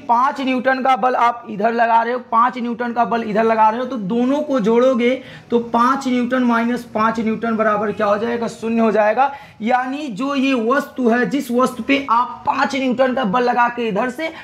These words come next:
और पाँच न्यूटन का बल लगा के उधर से ठेल रहे हैं, तो पूरे स-, जो बल का मान होगा, जो बल का मान होगा वो क्या हो जाएगा? शून्य हो जाएगा। तो सदिश के योग का नियम यहाँ ये है कि किन्हीं दो सदिशों को जब जोड़ते हैं,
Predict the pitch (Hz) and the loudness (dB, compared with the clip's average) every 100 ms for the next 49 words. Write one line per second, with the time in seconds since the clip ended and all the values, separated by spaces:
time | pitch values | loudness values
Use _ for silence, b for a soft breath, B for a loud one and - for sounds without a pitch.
0 | B 247 254 254 269 285 269 254 262 262 | B 0 0 2 0 0 -4 -2 0 0
1 | 247 190 247 247 247 254 226 202 208 233 | 0 -2 -2 0 0 -2 -6 -6 -8 -8
2 | 208 214 214 220 294 - B - 277 247 | -2 0 2 2 0 -4 B -4 -2 0
3 | 262 294 269 - 214 185 226 170 254 285 | 2 2 0 -4 -2 2 2 2 0 2
4 | 262 240 214 220 208 226 277 240 202 226 | 0 0 0 -2 -2 -2 -2 -2 -2 0
5 | 294 285 240 220 214 226 233 269 254 - | 2 2 2 2 2 2 0 0 0 0
6 | 226 202 208 247 277 302 - 302 302 269 | 0 0 0 -2 2 0 0 -6 -2 0
7 | 190 151 156 139 135 B B B 254 247 | 0 0 0 0 -6 B B B 0 0
8 | - - 214 262 - 254 226 180 214 214 | 2 0 0 -4 -2 2 4 4 2 0
9 | 233 233 214 220 214 202 196 233 226 214 | -2 -2 -4 -10 -8 -8 -4 -2 0 0
10 | 285 B B B 269 - 262 254 247 320 | -2 B B B -4 -4 0 2 4 2
11 | 226 262 277 - 214 226 226 247 233 302 | 0 0 -2 -2 -4 -4 -2 -4 0 0
12 | 226 247 165 175 214 220 226 330 247 262 | 2 0 0 2 4 2 0 2 2 0